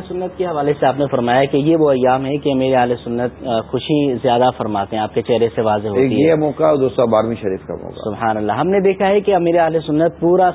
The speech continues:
Speaker 1: سال ہی رمضان کا انتظار فرماتے ہیں، رمضان کی پرکیف یادوں کو آپ یاد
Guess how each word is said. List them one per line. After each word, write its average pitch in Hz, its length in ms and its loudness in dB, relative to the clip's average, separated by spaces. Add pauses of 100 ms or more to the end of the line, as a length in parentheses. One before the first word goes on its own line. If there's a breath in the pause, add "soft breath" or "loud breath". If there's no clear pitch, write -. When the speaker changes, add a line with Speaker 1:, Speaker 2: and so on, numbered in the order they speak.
Speaker 1:
سال 139 240 2
ہی 165 180 0
رمضان 131 480 0
کا 143 100 0
انتظار 120 520 0
فرماتے 98 400 -4
ہیں، 101 60 -4
رمضان 107 440 -2
کی 127 120 -6
پرکیف 123 460 -2
یادوں 113 300 0
کو 120 220 0 (480 loud breath)
آپ 117 280 0
یاد 123 260 2